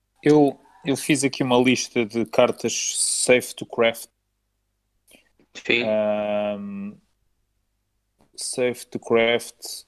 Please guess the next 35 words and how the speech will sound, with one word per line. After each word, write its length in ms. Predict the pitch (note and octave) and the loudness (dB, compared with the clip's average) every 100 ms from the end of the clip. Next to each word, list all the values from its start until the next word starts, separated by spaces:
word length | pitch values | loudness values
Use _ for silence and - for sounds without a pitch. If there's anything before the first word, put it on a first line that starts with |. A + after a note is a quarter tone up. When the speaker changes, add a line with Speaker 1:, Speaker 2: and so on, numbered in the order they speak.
| _ - | _ -4
Speaker 1:
e 520 | A#2+ A2 A#2 A#2 - | 0 2 2 -2 2
esta 580 | B2+ B2 - - C3+ C3 _ _ _ _ _ _ _ _ | 4 4 0 0 0 0 _ _ _ _ _ _ _ _
de 120 | A#2+ B2 | 0 2
Hunter 340 | C3 B2 C3 | 2 2 4
é 100 | C3 | 4
a 40 | |
única 280 | C3 B2+ C3 | 2 -2 -4
carta 380 | - B2+ B2 - | 2 2 2 -6
que 120 | - | -2
eu 80 | B2 | -4
pus 260 | - B2+ - | -4 -10 -6
como 240 | - B2 | -8 -6
safe 260 | - B2 - | -2 -2 -2
to 100 | A2 | -4
craft, 500 | A2+ G2+ - - - _ _ _ _ | 0 0 -2 -18 -20 _ _ _ _
sinceramente. 720 | A#2+ G#2+ - G#2+ G2+ G2 F2+ _ _ _ _ _ _ | -14 -10 -2 0 0 -6 -12 _ _ _ _ _ _
É 40 | |
uma 160 | A2+ A2+ | 0 2
carta 280 | - A#2 A2+ | 4 2 0
Speaker 2:
Hum. 20 | |
Speaker 1:
super, 680 | - C3 A#2 - A#2 A2 G#2+ | -4 -2 -4 2 4 6 4
eh, 320 | G#2 G#2 G#2 G#2+ | 2 0 -2 -2
é 80 | B2 | -4
fortíssima. 540 | - - G#2+ - - _ _ _ _ _ _ | -4 -8 -8 -8 -16 _ _ _ _ _ _
Uma 140 | A2+ G#2 | -10 -2
carta 260 | - - | -2 -2
fortíssima. 500 | G2+ - A2 - - - _ _ _ _ _ _ _ _ _ - | -10 -10 -10 -10 -14 -20 _ _ _ _ _ _ _ _ _ -2
Speaker 2:
E 220 | C#3+ A#2+ | 2 4
acho 180 | A#2 - | 4 0
que 60 | B2+ | -4
é 40 | |
muito 220 | C3 B2+ | -4 -10
versátil 520 | C3 - B2 B2+ A2 G#2+ | -12 -2 -2 0 -4 -2
a 60 | |
carta. 320 | A#2 A2 - | 0 -2 -4